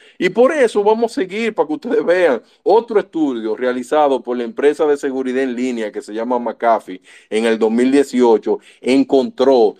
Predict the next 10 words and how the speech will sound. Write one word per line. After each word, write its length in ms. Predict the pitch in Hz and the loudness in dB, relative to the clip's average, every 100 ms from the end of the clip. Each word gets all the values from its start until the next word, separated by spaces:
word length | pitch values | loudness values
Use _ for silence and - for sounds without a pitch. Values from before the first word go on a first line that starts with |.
| _ _ - | _ _ -2
que 100 | 135 | 0
el 160 | 135 | 0
cuarenta 580 | 131 135 127 131 131 127 | 0 2 4 2 -2 -8
y 60 | 123 | -14
seis 340 | - 160 196 | -4 0 0
por 280 | - 185 147 | 2 0 0
ciento 760 | - 123 131 131 110 - 98 - _ _ | -4 -8 -4 -2 -4 -6 -6 -8 _ _
de 260 | 98 131 | -2 0
los 340 | 135 120 - _ _ | 2 2 -2 _ _
padres 560 | 131 127 113 92 85 | 2 4 2 -2 -12